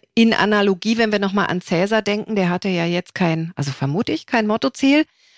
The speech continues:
Aber bei dem war das ja so, als er da so dieses Alea jacta est gesagt hat, soll er ja dann, und das war's ja so, hat er den Rubikon überquert und ist nach Rom einmarschiert. Und das gibt es ja durchaus auch, dass es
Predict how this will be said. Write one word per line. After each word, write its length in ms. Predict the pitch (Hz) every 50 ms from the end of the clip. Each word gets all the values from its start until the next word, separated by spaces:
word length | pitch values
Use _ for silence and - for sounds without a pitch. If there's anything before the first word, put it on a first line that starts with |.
| - -
Aber 160 | 220 214 214
bei 160 | 202 208 208
dem 200 | 208 226 262 311 311
war 100 | 285 269
das 180 | 277 277 -
ja 160 | - 269 262
so, 300 | 254 - 247 254 262 269
als 240 | 262 160 143 214 226
er 100 | 240 226
da 160 | 220 220 220
so 140 | 214 - 226
dieses 320 | - 220 208 - 208 - -
Alea 360 | - 214 214 214 220 220 208
jacta 440 | 214 208 202 202 - _ - 220 190
est 440 | - - - 220 254 - - - -
gesagt 840 | - 233 233 226 226 214 - - 196 - 208 196 196 226 - - -
hat, 180 | 247 233 226
soll 220 | - 202 185 202 226 -
er 80 | -
ja 220 | 226 226 226 226 220
dann, 200 | 220 220 220 226
und 180 | 214 202 202 -
das 200 | 196 - - -
war's 220 | 185 180 196 202
ja 100 | - 220
so, 160 | 214 226 220
hat 140 | 208 208 -
er 60 | 214
den 160 | 214 220 220 226
Rubikon 560 | 208 220 233 214 240 220 - - 226 208 208
überquert 680 | - - 185 190 185 - - - 175 175 175 185 202 -
und 140 | - 208 -
ist 160 | - - -
nach 220 | 190 185 - -
Rom 240 | 185 190 196 196 -
einmarschiert. 800 | - - 135 139 143 143 - 160 156 - - - - 110 - -
Und 120 | - -
das 140 | - 240 -
gibt 220 | - 294 294 - 311
es 120 | 302 -
ja 260 | 294 262 254 254 247 - - - - _ _ _ _ _ _ _ _ _
durchaus 800 | - 269 285 254 247 - - - - 208 214 220 214 208 - - - _
auch, 400 | - 180 175 185 202 240 285 - -
dass 220 | - 220 220 -
es 240 | 226 214 - - -